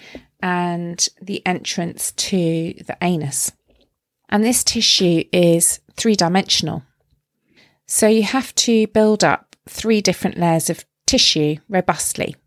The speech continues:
So first of all, you stitch the vaginal wall, then you stitch the muscle between the vaginal wall and the outside skin, and then you stitch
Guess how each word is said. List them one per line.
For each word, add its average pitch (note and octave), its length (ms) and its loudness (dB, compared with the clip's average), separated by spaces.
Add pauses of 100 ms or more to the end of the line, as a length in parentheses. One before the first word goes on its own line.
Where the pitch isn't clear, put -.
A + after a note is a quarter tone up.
(680)
So F3 380 2
first - 400 0
of - 80 -8
all, E3 180 2
you F3 180 -2
stitch - 760 0 (220)
the - 80 0
vaginal F3 760 0
wall, D#3 520 -2 (1080)
then G3 320 2
you F3+ 140 0
stitch - 480 0
the F3 100 2
muscle D#3+ 580 0 (120)
between F3 580 2
the E3 80 0
vaginal E3 500 -2
wall D#3 440 0
and D#3+ 140 0
the D#3 100 0
outside D#3 480 -2
skin, D#3 420 -2 (500)
and G3+ 220 0
then G3+ 380 2
you E3 420 -4 (180)
stitch - 640 -2